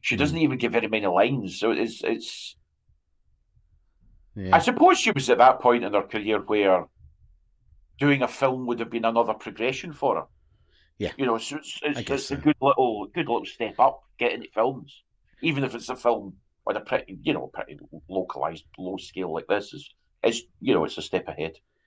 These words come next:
Speaker 2: And, and, uh,
Speaker 1: Uh,
Speaker 2: was, I'm guessing, 'cause I, I,
Speaker 1: <laughs>
Speaker 2: was Penelope Wilton filming, um, Ever Decreasing Circles around this time?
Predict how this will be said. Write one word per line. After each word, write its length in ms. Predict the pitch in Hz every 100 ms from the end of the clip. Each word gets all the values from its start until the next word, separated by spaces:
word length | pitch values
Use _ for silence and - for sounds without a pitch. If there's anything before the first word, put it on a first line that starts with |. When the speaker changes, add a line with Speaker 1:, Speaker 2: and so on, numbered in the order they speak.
| _ _ _ -
Speaker 2:
And, 200 | 143 160
and, 160 | 143 151
uh, 40 | -
Speaker 1:
Uh, 320 | 104 95 180
Speaker 2:
was, 220 | 160 135 - 156 - -
I'm 140 | 143
guessing, 500 | 123 175 180 143 113 110 - _
'cause 140 | 127
I, 60 | 123 120 123
I, 180 | 139 135 - -
Speaker 1:
<laughs> 160 | -
Speaker 2:
was 160 | 151 139
Penelope 460 | 170 185 185 180
Wilton 560 | 160 156 160 151 147 139 _
filming, 540 | - 151 139 139 139
um, 380 | 135 135 135 135 - _
Ever 200 | 127 127 131 -
Decreasing 340 | 131 131 120
Circles 360 | 120 135 135 110
around 180 | 85 78
this 120 | 78
time? 260 | - 76